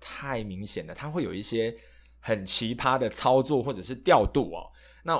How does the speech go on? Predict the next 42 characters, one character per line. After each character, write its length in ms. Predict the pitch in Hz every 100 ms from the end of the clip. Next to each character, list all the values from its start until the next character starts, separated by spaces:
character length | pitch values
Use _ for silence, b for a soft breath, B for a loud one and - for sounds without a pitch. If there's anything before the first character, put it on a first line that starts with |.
| -
我 320 | 123 107 95
不 160 | - 170
能 240 | 131 110
说 180 | 107 120
教 220 | 117 127
练 140 | 117 113
跟 120 | 110
球 200 | 104 95
员 120 | 92
有 320 | 87 78 71
放 240 | - 127 95
水 200 | - 80
或 120 | 104
者 80 | 87
是 80 | 101
打 180 | 92 90
假 180 | 87
球， 160 | 80 - -
但 180 | 139
是 280 | 113 135 113
他 120 | -
们 160 | 120 101
可 200 | 95 87 80
能 340 | 82 82 87 - - _ _ _ -
我 180 | 104
觉 180 | 98 127
得 160 | 160 147
很 220 | 117 92
难 160 | 92 107
免 260 | 127 92
不 140 | 78 95
会 140 | 107
受 200 | 104 101
到 140 | 98
盘 240 | 95 - 87
口 140 | 92
的 140 | 82 82
影 140 | 87
响， 200 | 90 82
或 100 | 104
者 120 | 92
是 260 | 78 104 90